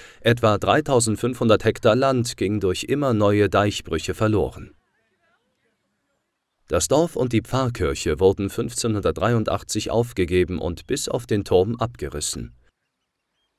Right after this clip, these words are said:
Da Baumaterial in dieser Zeit knapp war, wurden die Steine und brauchbare Bretter für Neubauten wiederverwendet.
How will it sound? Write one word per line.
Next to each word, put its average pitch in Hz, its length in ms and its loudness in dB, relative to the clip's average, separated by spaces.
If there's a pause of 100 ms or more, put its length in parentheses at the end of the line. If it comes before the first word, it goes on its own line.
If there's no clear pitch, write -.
(880)
Da - 180 -4
Baumaterial 110 880 4
in 90 140 -4
dieser 101 320 2
Zeit 101 320 2
knapp 123 320 -2
war, 90 280 2
wurden 98 260 0
die 95 100 -2
Steine 139 460 0
und 107 220 0
brauchbare 95 680 0
Bretter 101 500 -2
für 78 180 -2
Neubauten 82 640 -2
wiederverwendet. 87 880 -2